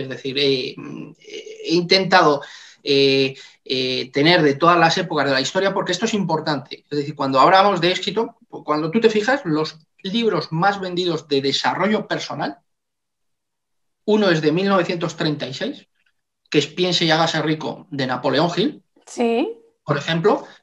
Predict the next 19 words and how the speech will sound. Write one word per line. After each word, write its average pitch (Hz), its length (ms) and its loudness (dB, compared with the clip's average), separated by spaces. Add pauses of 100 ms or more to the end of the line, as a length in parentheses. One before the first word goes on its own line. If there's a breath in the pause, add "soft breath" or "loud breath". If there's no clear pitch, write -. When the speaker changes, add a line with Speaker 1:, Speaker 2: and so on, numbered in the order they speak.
Speaker 1:
y 175 160 4
otros 196 280 4
de 170 120 2
mil 175 140 2
novecientos 185 420 2
treinta 170 220 0
y - 20 0
nueve, 202 240 2
Cómo 175 220 4
ganar 156 220 6
amigos 156 440 4
e 147 40 0
influir 143 300 0
sobre 160 180 0
las 147 160 0
personas, 196 480 -2
de 131 120 -2
Dale 139 260 2
Carnegie. 185 380 2